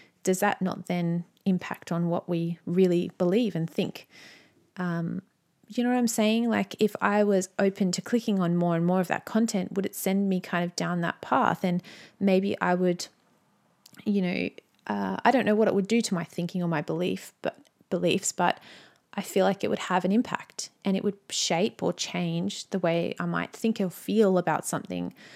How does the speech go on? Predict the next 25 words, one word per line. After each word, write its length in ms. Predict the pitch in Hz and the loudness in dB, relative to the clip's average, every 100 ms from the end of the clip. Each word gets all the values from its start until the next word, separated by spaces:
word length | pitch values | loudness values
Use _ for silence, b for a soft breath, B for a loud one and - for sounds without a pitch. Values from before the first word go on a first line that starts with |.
| B - | B -2
I 80 | |
mean, 180 | 190 185 - | 0 0 0
I 160 | 196 | 0
personally 480 | 196 202 190 - 185 | 0 0 0 0 -2
think 320 | - 185 214 | -2 -4 -2
that 140 | 185 180 | -2 -2
it 140 | - | -2
would 260 | 185 180 - | -4 -4 -2
really 300 | 180 175 - | 0 0 -2
affect 680 | 175 - - 180 190 - 190 | -6 -6 -2 -2 -4 -6 -2
my 240 | 180 165 | 0 0
mood 480 | 170 170 180 208 - 175 | 0 2 2 0 -2 -4
and 160 | 170 | -2
my 160 | 175 - | -2 -4
outlook, 560 | 170 170 208 285 - - B B B B B - - | -6 -4 -2 -2 -4 -20 B B B B B -14 -4
because 460 | 202 - 196 185 - | -4 -2 -2 0 -2
it 160 | 185 | -2
would 160 | 185 170 | -4 -2
generate 480 | 190 175 180 165 - | -2 0 0 -2 0
more 240 | 175 175 | 0 0
and 80 | 175 | 0
more 140 | 165 | -2
fear 320 | - - 196 | -4 0 2
within 320 | 175 170 156 147 | 4 2 -2 -4
me, 320 | 82 190 | -4 -6